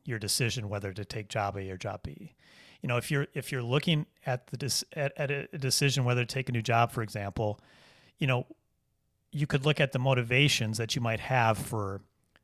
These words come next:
for, for wanting that new job. And I think we can also, we can agree that the Bible is gonna have a lot of things to say about those motivations. And that in turn is gonna say a lot about which decision would be pleasing to God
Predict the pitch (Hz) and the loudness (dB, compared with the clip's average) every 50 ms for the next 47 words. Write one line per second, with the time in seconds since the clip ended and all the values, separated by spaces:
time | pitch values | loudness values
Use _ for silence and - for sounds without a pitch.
0 | _ _ - - 127 113 117 - _ _ _ _ _ _ _ _ - - 123 113 | _ _ -6 -4 -4 -4 -4 -8 _ _ _ _ _ _ _ _ -6 -4 -4 -4
1 | 117 123 127 131 135 139 135 - 123 104 107 - _ _ _ _ _ _ _ _ | 0 4 6 6 6 6 4 0 -4 -6 -6 -10 _ _ _ _ _ _ _ _
2 | _ _ - 113 - - 113 107 101 98 - 101 98 - - - - _ _ _ | _ _ -6 -6 -6 -4 -6 -6 -6 -4 -6 -6 -8 -8 -14 -20 -20 _ _ _
3 | _ _ _ _ - _ _ _ _ _ _ _ _ - 135 127 127 123 123 - | _ _ _ _ -20 _ _ _ _ _ _ _ _ 0 2 4 4 2 0 -4
4 | _ _ _ _ _ _ _ _ - _ 135 - 156 151 - - 127 117 135 127 | _ _ _ _ _ _ _ _ -10 _ -2 0 0 0 0 -2 -2 0 0 2
5 | 123 120 127 - - - 160 127 123 - 139 139 123 123 127 123 123 127 123 - | 2 2 2 0 -2 -4 -4 -4 0 2 2 0 2 4 4 4 4 4 2 2
6 | 110 - 117 117 120 123 123 117 - - 117 113 110 101 120 113 113 113 117 117 | 2 4 6 6 6 6 4 2 0 0 0 0 0 0 2 2 2 4 4 4
7 | 120 117 - - 135 120 110 - 120 - - - 147 156 160 135 113 110 107 - | 4 4 2 0 -2 0 0 -2 0 0 2 4 4 6 6 6 4 4 2 2
8 | - 117 107 104 113 113 107 104 104 104 131 143 143 - - - - - - - | 2 2 2 2 0 0 0 0 2 4 6 6 6 4 2 -6 -10 -10 -12 -12
9 | - - _ _ _ _ _ - - - _ _ _ _ - _ _ _ _ _ | -12 -12 _ _ _ _ _ -20 -20 -20 _ _ _ _ -20 _ _ _ _ _
10 | _ 147 127 123 117 117 113 - - _ _ _ _ _ _ - - 131 135 139 | _ -2 0 0 0 0 -2 -6 -10 _ _ _ _ _ _ 2 4 6 6 6
11 | 131 123 - - - 170 175 151 139 120 - 123 117 113 - - 139 127 127 131 | 6 2 2 4 6 8 8 8 6 6 4 2 4 4 2 2 2 2 0 -2
12 | - - - 127 113 117 123 123 123 131 135 127 110 117 113 117 135 131 113 117 | -4 -2 -4 -2 0 4 6 6 8 8 6 6 6 6 6 6 2 0 2 4
13 | 127 131 127 - - - 143 123 - - 170 175 170 139 123 113 113 120 120 110 | 4 4 4 2 0 0 0 0 2 4 4 4 4 4 2 0 0 -2 -2 -2
14 | 120 117 - - - 139 151 151 135 131 117 - - 110 - 110 104 - | -2 -2 -2 0 4 4 4 4 4 2 0 -2 -6 -8 -8 -8 -10 -10